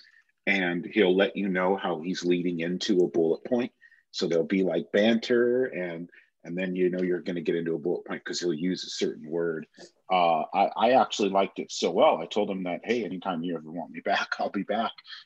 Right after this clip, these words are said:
He actually sent me an email, and I'll be, uh,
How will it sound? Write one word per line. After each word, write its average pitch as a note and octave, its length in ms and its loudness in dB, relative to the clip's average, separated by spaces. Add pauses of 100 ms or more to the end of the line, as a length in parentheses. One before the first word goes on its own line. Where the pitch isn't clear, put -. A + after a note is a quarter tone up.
He G#2 80 4
actually A2+ 240 0
sent A2 260 0
me G#2 140 -2
an F#2+ 160 -4
email, G#2 440 0
and D#2+ 120 -10
I'll - 180 -8
be, F2+ 480 -6
uh, C2 460 -8